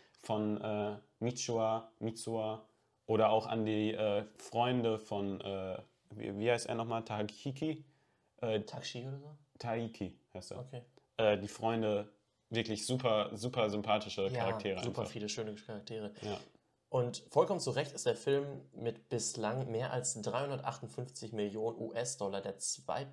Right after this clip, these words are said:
Speaker 2: nee, der weltweit erfolgreichste Anime überhaupt und löste damit Chihiros Reise ins Zauberland ab.
Speaker 1: Ja, krank.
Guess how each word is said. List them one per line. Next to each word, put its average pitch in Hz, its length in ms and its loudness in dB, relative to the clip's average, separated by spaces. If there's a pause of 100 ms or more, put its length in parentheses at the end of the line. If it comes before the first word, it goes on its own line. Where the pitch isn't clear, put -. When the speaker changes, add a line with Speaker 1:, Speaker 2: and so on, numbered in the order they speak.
(140)
Speaker 2:
nee, 110 140 0
der 95 160 0
weltweit 131 440 0
erfolgreichste 131 720 0
Anime 110 420 -2
überhaupt 98 640 0
und 107 180 -6
löste 123 300 -2
damit 107 280 -4
Chihiros 104 600 -6
Reise 104 260 -4
ins 104 200 -10
Zauberland 104 380 -8
ab. - 160 -14 (520)
Speaker 1:
Ja, 107 180 -2 (560)
krank. 104 340 -2